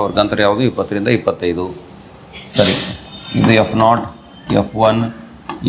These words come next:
ಎಫ್ ಟು, ಆಮೇಲೆ ಇದು ಎಲ್. ಈ ಎಲ್ಲ ಬೆಲೆಗಳನ್ನ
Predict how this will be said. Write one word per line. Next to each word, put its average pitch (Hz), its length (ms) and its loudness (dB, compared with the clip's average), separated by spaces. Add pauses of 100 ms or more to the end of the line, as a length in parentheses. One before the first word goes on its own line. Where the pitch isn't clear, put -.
ಎಫ್ 98 200 -4
ಟು, 107 100 2 (880)
ಆಮೇಲೆ 101 300 4
ಇದು 131 100 4 (600)
ಎಲ್. 87 120 2 (240)
ಈ 107 40 6 (100)
ಎಲ್ಲ 107 100 2 (100)
ಬೆಲೆಗಳನ್ನ 98 400 4